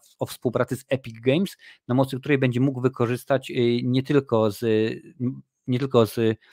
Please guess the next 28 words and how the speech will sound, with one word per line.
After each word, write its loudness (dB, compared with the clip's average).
Unreal 4
Engine -2
pięć, 0
ale 0
i -6
z -10
jego 4
kolejnych 2
wersji. -2
Jeśli -4
takie -2
pojawią 2
się -2
w -4
przyszłości, -4
nie -2
podano 2
żadnych -2
szczegółów -6
dotyczących -4
powstającej -4
gry, 2
czy -14
też 2
ewentualnej 2
daty, 0
e, -2
premiery. -2